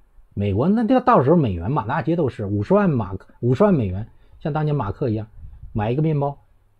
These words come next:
那跟我中国有什么关系呢？我人民币汇率坚挺啊。<laughs> 那时候全世界都得找一张纸叫人民币，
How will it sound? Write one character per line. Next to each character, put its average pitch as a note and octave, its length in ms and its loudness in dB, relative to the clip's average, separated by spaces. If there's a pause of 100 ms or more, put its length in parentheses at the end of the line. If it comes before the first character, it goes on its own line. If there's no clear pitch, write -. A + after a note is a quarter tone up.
(840)
那 C#3+ 100 -14
跟 F#3 160 4
我 D#3+ 100 4
中 E3+ 160 0
国 D3+ 80 2
有 C3 100 4
什 A2 140 -6
么 A2 60 -4
关 A2+ 200 -4
系 B2 120 -8
呢？ A2+ 220 -6
我 A2+ 140 0
人 A2 160 2
民 D#3+ 120 2
币 E3+ 120 4
汇 D3+ 220 0
率 C#3+ 160 0
坚 D3+ 240 -2
挺 G#2+ 300 -2
啊。 - 180 -8 (720)
<laughs> - 880 -20
那 F3 120 4
时 D3 60 6
候 E3+ 60 8
全 C#3 300 0
世 E3+ 60 4
界 E3+ 120 6
都 C3 100 4
得 C#3 100 6
找 G2+ 200 -2
一 A2+ 80 2
张 A#2 220 0
纸 F#2 220 -6
叫 G2 120 -8
人 F2 180 -6
民 F#2 140 -6
币， F#2 220 -10